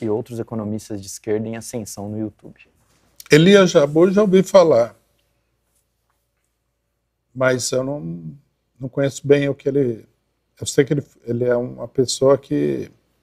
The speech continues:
Speaker 2: se dedica aí à China. Aparentemente, eu tô falando daquilo que eu ouvi falar, porque eu não estudei nada disso, não li, né?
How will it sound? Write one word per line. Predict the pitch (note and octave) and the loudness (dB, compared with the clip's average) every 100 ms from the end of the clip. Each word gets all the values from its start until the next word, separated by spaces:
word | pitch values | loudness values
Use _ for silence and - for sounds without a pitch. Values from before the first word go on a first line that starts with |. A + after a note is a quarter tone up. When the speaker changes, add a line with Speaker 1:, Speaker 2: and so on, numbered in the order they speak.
| _ _ _ _ _ - - _ _ _ | _ _ _ _ _ -20 -20 _ _ _
Speaker 2:
se | - - | -4 2
dedica | C3 C3+ A#2+ C#3 C3 | 4 4 4 0 2
aí | D3 E3 | 4 4
à | |
China. | D#3 - D3 C#3 G#2 G2 _ _ _ | 2 -2 -2 -2 -4 -10 _ _ _
Aparentemente, | - C3+ C#3 C#3 - C#3 D3 D3+ | 2 4 4 0 -2 -4 -4 -4
eu | A2+ | -8
tô | - A#2+ A#2 | 0 0 0
falando | A2+ C3 B2 C#3+ F3 | 0 2 2 2 0
daquilo | F3+ C#3 - | -2 -4 -10
que | - E3 | 0 2
eu | |
ouvi | B2+ D3 | 4 2
falar, | - F3+ C#3+ | 2 4 4
porque | - F3 | 0 -10
eu | |
não | E3+ | -10
estudei | - - B2 A#2+ | -10 -10 -2 -2
nada | A#2+ B2+ D3 | -2 -4 -8
disso, | B2+ A#2+ - G#2+ | -6 -6 -6 -10
não | A2+ A2+ | -10 -4
li, | A2 G2+ | -2 -2
né? | A2+ | -6